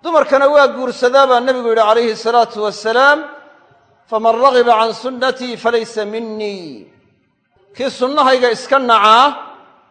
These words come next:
igama mid aha, oo dariiqadayda iyo hadyigayga wanaagsan kuma sugna, ayaa Nebigu yidhi calayhi salaatu wasalaam. Marka sunnadii Nebi Maxamedna calayhi salaatu wasalaam waa yahay.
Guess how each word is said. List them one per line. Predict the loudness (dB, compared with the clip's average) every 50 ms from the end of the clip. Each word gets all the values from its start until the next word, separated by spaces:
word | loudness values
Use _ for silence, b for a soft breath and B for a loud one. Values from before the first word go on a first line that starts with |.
| _ _ _ _ _ _ _ -6 -4
igama | 0 2 2 2 4 2 2
mid | 2 0 2 2
aha, | 4 4 4 4 4 2 2 -2 -6 -16 -20 -20 -20 _ _ _ _ _ _ _ _ _ _ _ _ _ _ _ _ _ _ _ _ _ _ 0
oo | 0 0
dariiqadayda | 2 2 4 4 4 4 2 2 4 4 4 4 2 2
iyo | 2 2 2 2
hadyigayga | 4 2 0 0 -4 0 2 2 2 2 2 2
wanaagsan | 2 2 4 2 2 0 0 -2 -2 -2 -2
kuma | -2 -2 -2 -2
sugna, | -4 -2 -6 -4 -2 0 2 2
ayaa | 2 4 2 2 2
Nebigu | 0 -2 -4 -2 -2 -2
yidhi | 0 0 2
calayhi | 2 2 0 0 -2 -4 -6
salaatu | -8 -6 -4 -2 -2 -2 -4 -6 -8
wasalaam. | -8 -8 -6 -6 -4 -4 -4 -4 -4 -8 -18 -20 _ _ _ _ _ _ _ _ _ _ _ _ _ _ _ _ _ _ _ _ _ _ _ _ _ _ _ _ _ _ -6
Marka | -6 0 0 0 0
sunnadii | 0 -2 0 0 0 0 0 0
Nebi | 0 0 0 0 -2
Maxamedna | -4 -4 -4 -2 -2 -2 -2 0 0
calayhi | 2 0 0 0 -2
salaatu | -4 -4 0 0 0 0 0 -2 -8
wasalaam | -8 -6 -4 0 0 0 0 0
waa | 0 0 0
yahay. | 0 -4 -10 -12 -14